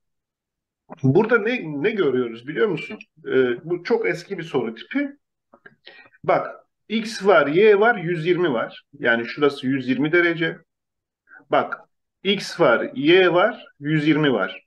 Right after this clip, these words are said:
Yani, e, burada şunu biliyoruz. Şu bir nolu üçgenle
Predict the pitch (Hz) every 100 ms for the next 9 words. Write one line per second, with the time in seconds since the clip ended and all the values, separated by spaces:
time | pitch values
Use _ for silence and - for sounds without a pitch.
0 | _ 147 196 220 151 - _ _ _ _
1 | _ - 120 120 117 120 123 175 233 277
2 | - 202 220 233 214 156 113 110 - _
3 | _ _ _ _ - - 226 220 - 139
4 | 139 180 226 208 214 190 170 135 143 151
5 | - 175 180 147 120 143